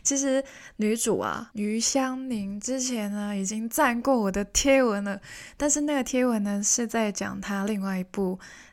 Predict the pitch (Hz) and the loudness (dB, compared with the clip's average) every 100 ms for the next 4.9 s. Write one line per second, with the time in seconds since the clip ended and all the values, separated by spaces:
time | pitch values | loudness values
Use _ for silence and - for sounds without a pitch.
0 | _ 226 202 185 - - - - - 254 | _ 0 0 -2 -8 -14 -20 -20 -4 0
1 | 247 196 214 208 196 190 190 190 - - | 2 2 0 -2 0 0 0 0 -2 -4
2 | - - - - - - - 285 302 285 | -10 -20 -20 -20 -20 -8 0 4 4 4
3 | 285 262 233 226 220 233 - - 226 180 | 2 2 2 0 -2 -6 -6 -2 0 0
4 | 196 190 185 185 - - - - | 0 0 0 -2 -6 -8 -12 -14